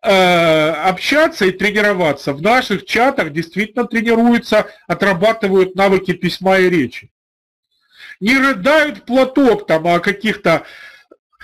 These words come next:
«Ах, вот он подлец, обещал жениться, а потому я с ним на сеновал пошла. А теперь он не женится, и если б я знала, я бы ему не давала».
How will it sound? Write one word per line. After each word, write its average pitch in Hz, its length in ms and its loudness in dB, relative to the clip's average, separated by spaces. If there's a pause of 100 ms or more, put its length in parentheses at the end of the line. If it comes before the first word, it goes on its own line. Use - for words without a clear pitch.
(140)
«Ах, 247 240 -2
вот 262 220 0
он 220 160 0
подлец, 233 500 0
обещал 220 460 0
жениться, 202 680 -4 (120)
а 175 80 -4
потому 240 400 0
я 240 120 2
с - 100 -10
ним 233 140 -8
на 226 100 0
сеновал 202 520 0
пошла. 127 460 -8 (680)
А 196 120 -2
теперь 262 400 0
он 220 60 -2
не 240 140 -2
женится, 240 520 0
и 185 80 2
если 233 280 -2
б 202 100 -2
я 226 120 0
знала, 254 400 2
я 226 220 0
бы 226 140 0
ему 208 200 -2
не 214 120 -4
давала». 147 540 0